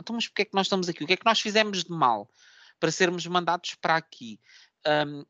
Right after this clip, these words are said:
e de facto, lá está. É um sentimento, é ainda um nível, eh, acrescido de, de te sentires deslocado e mal recebido no mundo, não é?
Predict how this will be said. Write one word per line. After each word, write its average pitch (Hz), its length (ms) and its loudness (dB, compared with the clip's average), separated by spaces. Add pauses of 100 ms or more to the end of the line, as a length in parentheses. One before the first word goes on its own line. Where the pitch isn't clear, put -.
(120)
e 170 100 -4
de - 120 -12
facto, 196 1080 0
lá 175 140 6
está. 143 460 2 (1500)
É 156 120 4
um 160 140 0
sentimento, 165 1080 -4
é 143 100 4
ainda 165 680 4
um 165 60 -2
nível, 151 520 -2 (240)
eh, 135 240 -8
acrescido 143 840 -6 (960)
de, 160 1400 4 (220)
de 156 240 -8
te - 160 -18
sentires 175 800 2
deslocado 170 1120 4 (460)
e 175 80 -4
mal 190 220 6
recebido 190 600 -10
no 202 120 -4
mundo, 247 340 -8
não 135 200 0
é? 139 180 -2